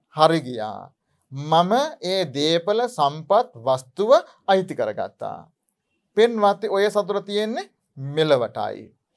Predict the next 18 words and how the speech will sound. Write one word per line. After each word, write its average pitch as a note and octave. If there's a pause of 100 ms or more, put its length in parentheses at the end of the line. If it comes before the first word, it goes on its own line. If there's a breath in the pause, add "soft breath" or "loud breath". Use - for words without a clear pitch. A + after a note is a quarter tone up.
(340 soft breath)
එහෙනම් G3+ (280)
මේ A#3
සතුටෙන් F3 (260 soft breath)
ඔහු F3+
සිද්ධ G#3
කරගත්තේ F3+
පිනක්ද, F#3 (460)
කුසලයක්ද, F#3
අකුසලයක්ද? C3+ (640)
එහෙනම් D3+ (140)
අන්න G3+ (160)
ඒ F3
අකුසලය E3
බොහෝම D#3+ (100)
බලවත්. C3 (580)
මේ A3+
අකුසල A#3+
විපාකය F3+